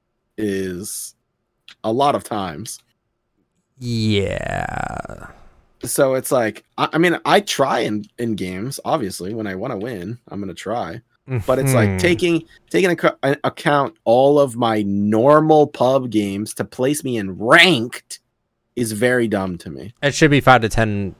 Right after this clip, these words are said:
Speaker 2: games, and
Speaker 1: Yeah.
Speaker 2: then they rank you. It should not be one.
Speaker 1: It, like, I think it can be taken into account. Obviously, all, I think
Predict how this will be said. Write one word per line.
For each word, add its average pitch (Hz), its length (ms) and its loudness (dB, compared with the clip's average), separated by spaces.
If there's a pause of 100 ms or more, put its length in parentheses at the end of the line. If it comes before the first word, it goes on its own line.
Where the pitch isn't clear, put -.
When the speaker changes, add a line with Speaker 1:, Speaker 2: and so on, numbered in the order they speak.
(160)
Speaker 2:
games, 98 680 -2
and 117 160 4
Speaker 1:
Yeah. 113 120 8
Speaker 2:
then 107 180 4
they 104 140 4
rank 95 320 0
you. 98 100 2
It 101 180 0
should 113 200 2
not 107 240 4
be 104 120 2 (140)
one. 101 600 -8
Speaker 1:
It, 226 280 6
like, 185 240 8 (140)
I 233 160 8
think 214 200 0
it 139 240 -4
can 170 380 4
be 143 160 2
taken 143 320 2
into 120 220 -2
account. 104 420 0
Obviously, 120 480 0
all, 120 380 2
I - 20 -8
think 135 240 -8